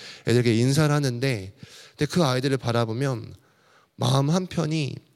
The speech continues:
참 너무 아파요. 이 아이들이 이 교회에서 보내는 시간이 얼마나 될까요? 많아야 한 시간에서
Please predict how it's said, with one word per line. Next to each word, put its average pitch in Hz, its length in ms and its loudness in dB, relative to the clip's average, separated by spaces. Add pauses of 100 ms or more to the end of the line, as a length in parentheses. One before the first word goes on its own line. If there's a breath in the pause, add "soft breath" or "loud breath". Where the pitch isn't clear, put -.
(300)
참 135 300 -6
너무 117 260 0
아파요. 80 340 -6 (2250 loud breath)
이 - 120 6
아이들이 135 840 0 (880)
이 165 140 0
교회에서 156 680 2
보내는 127 420 -2
시간이 123 640 -2 (380 soft breath)
얼마나 127 480 2
될까요? 110 400 -4 (2000 soft breath)
많아야 131 680 2 (720)
한 151 260 -2
시간에서 139 720 -2